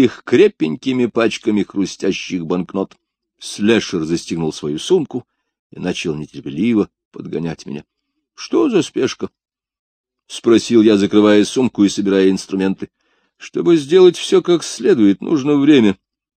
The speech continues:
Убирая последние приборы, я заметил, что одна стрелка дёрнулась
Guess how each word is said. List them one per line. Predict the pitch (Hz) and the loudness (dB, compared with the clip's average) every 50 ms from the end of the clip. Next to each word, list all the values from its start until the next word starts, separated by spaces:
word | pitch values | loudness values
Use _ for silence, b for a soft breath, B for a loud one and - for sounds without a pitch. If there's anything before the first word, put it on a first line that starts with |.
| _ _ _ _ _ _ _ _ _ _ _ b b b b b b b _ | _ _ _ _ _ _ _ _ _ _ _ b b b b b b b _
Убирая | - - 110 113 120 127 127 127 | -12 -6 -4 -2 0 2 0 0
последние | 123 - 131 120 - - 165 180 147 120 107 101 95 | 0 0 -2 -4 -4 -2 -2 -2 -2 0 0 0 0
приборы, | 82 98 95 92 92 98 98 98 98 98 98 | 0 0 0 2 4 6 6 6 6 6 6
я | 98 107 139 170 180 | 4 4 2 0 0
заметил, | 175 202 202 196 156 104 - - 90 85 | -2 -2 -2 0 -2 -2 -2 -4 -4 -4
что | - - - 98 95 | -4 -2 0 2 2
одна | 92 87 92 104 113 117 120 123 | 2 0 0 0 2 2 0 0
стрелка | - - - 143 151 175 180 180 170 - - 92 87 85 | -2 -6 -4 0 0 2 2 0 -4 -4 -2 -2 -2 -2
дёрнулась | 80 76 80 90 90 85 85 82 95 107 113 131 139 - - - | -2 -2 0 2 2 2 2 0 -2 -2 -2 -2 -4 -6 -8 -16